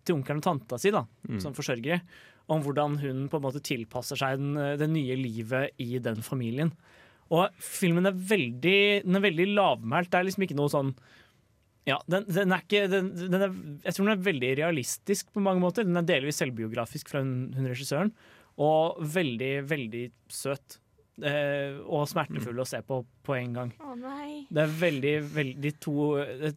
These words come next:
Speaker 1: hun har jo en, eh, adoptivsøster da, på en måte,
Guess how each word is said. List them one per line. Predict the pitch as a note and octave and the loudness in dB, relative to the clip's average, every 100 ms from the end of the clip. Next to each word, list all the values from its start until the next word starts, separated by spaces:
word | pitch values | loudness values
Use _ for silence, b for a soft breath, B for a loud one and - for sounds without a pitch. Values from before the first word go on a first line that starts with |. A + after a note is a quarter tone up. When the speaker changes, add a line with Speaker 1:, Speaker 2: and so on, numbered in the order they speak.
| - | -8
Speaker 1:
hun | D3+ D3 C#3+ C#3+ | -6 -4 -4 -4
har | C#3 C3+ | -2 -2
jo | |
en, | C3+ C#3 - | -2 -4 -4
eh, | C#3 C#3 C3+ | -4 -2 -2
adoptivsøster | C3 C3 - C3 A#2 - - - - E3 | -4 -8 -10 -10 -8 -8 -8 -8 -2 0
da, | C#3 - - | 0 -4 -8
på | C3+ | -6
en | |
måte, | B2 B2+ | -4 -4